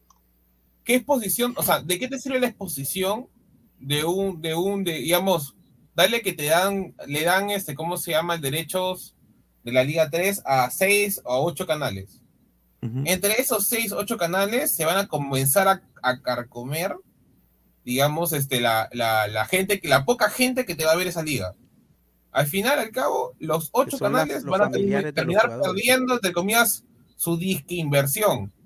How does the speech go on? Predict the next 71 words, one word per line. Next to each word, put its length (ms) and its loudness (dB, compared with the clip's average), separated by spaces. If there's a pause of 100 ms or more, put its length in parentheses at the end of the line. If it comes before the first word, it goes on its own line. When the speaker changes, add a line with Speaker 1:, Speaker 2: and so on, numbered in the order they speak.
Speaker 1:
porque 260 0
nadie 280 4
los 100 4
van 140 6
a 80 4
ver. 220 4
O 140 -4
sea, 140 2
va 180 2
a 40 0
estar 180 2
tan 320 0
disparejo, 640 2
digamos, 340 0
la 80 0
segmentación 680 -6
en 80 -4
ese 100 -6
aspecto, 340 -6
porque 200 -6
se 100 -4
van 140 2
a 20 -4
dividir 240 0
entre, 360 -4 (500)
entre, 340 -4
¿cómo 220 -2
se 120 -2
llama? 140 0
Cada 200 6
canal, 260 4
y 60 -4
lo 100 4
más 140 6
probable 260 4
es 60 -2
que 160 -8
un 160 -2
canal 380 4
termine 340 0 (340)
quedándose 300 0
con 180 -4
todo 100 0
el 120 -2
público, 460 -4
porque 220 -8
no 80 -2
van 140 2
a 40 4
Speaker 2:
Claro. 140 2
Speaker 1:
querer 160 0
ver 120 2
a 300 -4
otro 160 -20
fulanito 340 -2
porque 180 -4
no 60 2
tiene 140 -2
Speaker 3:
Además, 220 -2
Speaker 1:
tanta 60 -4
Speaker 3:
imagínate 460 -2
Speaker 1:
cinta, 40 4
Speaker 3:
el 60 -4
Speaker 1:
porque 160 -6
no 80 0
tiene 200 -4
Speaker 3:
conflicto 120 0
Speaker 1:
tanto 120 2
Speaker 3:
de 60 0
Speaker 1:
zoom. 120 2
Speaker 3:
horarios, 960 -2